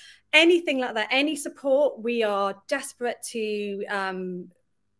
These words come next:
look at our funding situation, because the next stage of growth for us will be to look at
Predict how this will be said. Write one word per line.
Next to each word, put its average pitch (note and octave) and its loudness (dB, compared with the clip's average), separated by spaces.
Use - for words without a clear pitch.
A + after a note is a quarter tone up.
look A#3+ 0
at A3 -6
our F#3 -4
funding B3 -2
situation, A3 -6
because G3+ -6
the A3+ -4
next A#3+ -4
stage A3 -4
of F#3 -8
growth G#3+ -4
for G#3+ -6
us G3 -4
will A3 0
be G#3+ -4
to G#3 -6
look G3+ -2
at G3 0